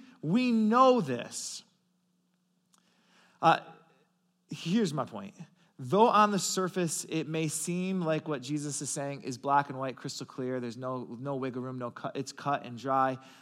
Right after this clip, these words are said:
um, something in us knows, something in us knows that this is more complex. There's, like, something in you that's like, "No, there's gotta be more to this. There's gotta be more." Now, sometimes that voice is a liar, and we've gotta say, "You're lying to me. You're trying to, you're trying to get me to do stupid things."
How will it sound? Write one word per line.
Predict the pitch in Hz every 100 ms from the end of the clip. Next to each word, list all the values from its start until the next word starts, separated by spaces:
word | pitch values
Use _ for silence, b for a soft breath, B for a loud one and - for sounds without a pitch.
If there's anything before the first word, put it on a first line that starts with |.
| B -
um, | 131 120 B B
something | - 220 220 247 190
in | 190 190
us | 165 170 -
knows, | 127 104
something | 220 220 202 -
in | 220
us | 165 107 - - - b b -
knows | 165 170 160 143 - b
that | 151 139 123
this | 214 233
is | 214
more | 170 170 170
complex. | 165 131 - 123 - - - - - _ _ _
There's, | 190 175
like, | 247
something | - 247 226
in | 208 196
you | 147
that's | 139
like, | 151
"No, | 180
there's | 156 147
gotta | 135 185 170
be | 151
more | 131 127
to | 113
this. | 110 107
There's | 147 131
gotta | 196 175
be | 160
more." | 143 - B B
Now, |
sometimes | 165 - 320 311 226 190 170
that | 185 175
voice | 180 190 190
is | 165
a |
liar, | 156 156 151 147 110 107
and | 147 156
we've | 165
gotta | 156 170
say, | 160 170
"You're | 156 156
lying | 156 175 196 180
to | -
me. | 139 139
You're | 143
trying | 190 170
to, | 160 156
you're | 160
trying | 147 196
to | 175
get | 175
me | 170
to |
do | 147 170
stupid | - 170 135
things." | 156 127 104